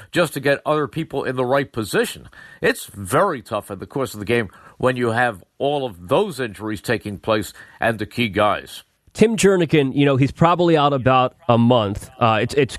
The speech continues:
Speaker 2: it's a good thing for the Eagles that it doesn't appear this is season en-, season ending for him. But as you mentioned, they already lost Malik Jackson for the season, and now they're gonna be without Tim Jernigan for some time. What do they do at defensive tackle?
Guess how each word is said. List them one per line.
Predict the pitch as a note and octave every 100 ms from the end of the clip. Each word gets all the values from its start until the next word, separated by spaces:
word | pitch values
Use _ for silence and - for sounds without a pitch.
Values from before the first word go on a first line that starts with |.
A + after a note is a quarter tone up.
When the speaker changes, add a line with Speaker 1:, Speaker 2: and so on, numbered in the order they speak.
| D#3
Speaker 2:
it's | C#3
a | C#3
good | C3 F3+
thing | - D#3
for | C3+ D3+
the | C3+
Eagles | C#3+ D3 C3+ A2+
that | A#2+
it | A2
doesn't | C#3+ C3 B2
appear | - C#3 B2+
this | A#2 -
is | A2+
season | - C3+ A#2+ A2+
en-, | B2 C3
season | - D#3 B2 -
ending | B2+ C#3 B2
for | A#2
him. | A2+ A2 - -
But | C#3+
as | E3 D3
you | D3+
mentioned, | D3 D#3+ C3
they | A#2+
already | A#2 C#3 D#3+ D#3
lost | C#3+ C#3 C3 -
Malik | A#2+ B2+
Jackson | A2 B2+ B2 - A2+
for | -
the | A2+
season, | - A2 F#2 E2 - -
and | B2+
now | C#3 D3+
they're | D#3+
gonna | D3+ C#3
be | C#3+
without | C#3 C3 B2+
Tim | - C#3
Jernigan | - C3+ C3+ B2 A2
for | A2+
some | - B2
time. | - C#3+ B2+ A2+ - -
What | A#2 B2 G#3
do | C4
they | G#3+ D#3+
do | B2 G3+ G3
at |
defensive | - - D3+ D3+ B2+
tackle? | - D#3+ F#3+ -